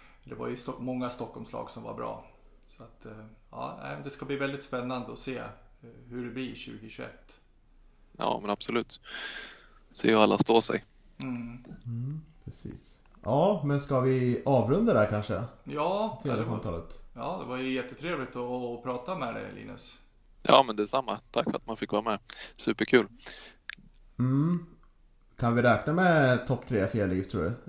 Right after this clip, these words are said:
Speaker 3: En, en rak fråga som avslutar.
Speaker 2: Det tror jag definitivt.
Speaker 3: Vad härligt. Grymt. Ja, men tack så mycket för att du tog dig tid, Linus.
Speaker 2: Tack själv, tack själv.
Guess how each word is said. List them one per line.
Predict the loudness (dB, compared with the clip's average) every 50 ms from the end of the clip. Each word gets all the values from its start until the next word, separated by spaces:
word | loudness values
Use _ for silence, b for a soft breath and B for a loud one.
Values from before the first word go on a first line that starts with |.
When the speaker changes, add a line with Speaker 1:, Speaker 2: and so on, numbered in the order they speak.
| -8 -2
Speaker 3:
En, | 0 2
en | 2 2 2 2 4
rak | 6 8 8 6 6
fråga | 2 0 0 2 2 2 0 0 -2
som | -4 -6 -6
avslutar. | -6 -4 -6 -6 -4 -4 -4 -6 -6 -10 -16 -20 -20 -20 _ _ -20 -20 _ _ _ _ -20 -8
Speaker 2:
Det | 2 6 10 10 10
tror | 10 8 6
jag | 6 6
definitivt. | 6 4 2 2 4 6 6 6 6 4 2 2 0 -20 _ _ -16
Speaker 3:
Vad | -12 -8 -6
härligt. | -6 -4 -4 -6 -8 -8 -10 -14 -18 -20 -20 -20 -20 -20 -20 -20 b b b b b b b b b b b b b b b b b b
Grymt. | 0 4 4 6 6 6 4 4 4
Ja, | 8 8 10
men | 10 8 8
tack | 8 6 6 6 6
så | 4 4
mycket | 6 4 4 4 4 4 4
för | 4
att | 0 -2
du | 2
tog | 6 6 8
dig | 8 6
tid, | 6 6 6 6 6
Linus. | 6 4 4 4 2 0 -2 -4 -10 -12 -14 -20 -20 -20 -20 _ -20 -18 -6 2 8
Speaker 2:
Tack | 8 8 8 10
själv, | 10 10 10 10
tack | 10 8 8 10
själv. | 10 8 8 8